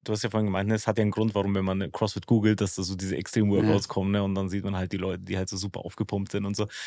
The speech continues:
Speaker 1: Und das würde jetzt ja wahrscheinlich allen irgendwie Fitness-Anfängern wahrscheinlich dann sagen, so, "Ich, ich bin noch nicht fit genug." Ich gehe wahrscheinlich erstmal in so ein, so eine, so eine Fitnesskette,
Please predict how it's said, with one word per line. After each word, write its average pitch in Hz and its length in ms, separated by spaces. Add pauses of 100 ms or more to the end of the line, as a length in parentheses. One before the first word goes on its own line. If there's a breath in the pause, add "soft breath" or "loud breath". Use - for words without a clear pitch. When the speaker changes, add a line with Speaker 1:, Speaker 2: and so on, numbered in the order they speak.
(160 loud breath)
Speaker 1:
Und 104 120
das 98 120
würde 127 200
jetzt 123 180
ja 117 100
wahrscheinlich 110 460
allen 107 260
irgendwie 107 260
Fitness-Anfängern 117 880 (380 loud breath)
wahrscheinlich 107 340
dann 107 140
sagen, 107 180
so, 95 120
"Ich, - 260
ich - 100
bin 123 120
noch 113 80
nicht 104 140
fit - 200
genug." 95 320
Ich 113 140
gehe 143 140
wahrscheinlich 120 380
erstmal 120 480
in 110 140
so 110 120
ein, 107 220
so 107 120
eine, 104 200
so 98 100
eine 104 100
Fitnesskette, 156 720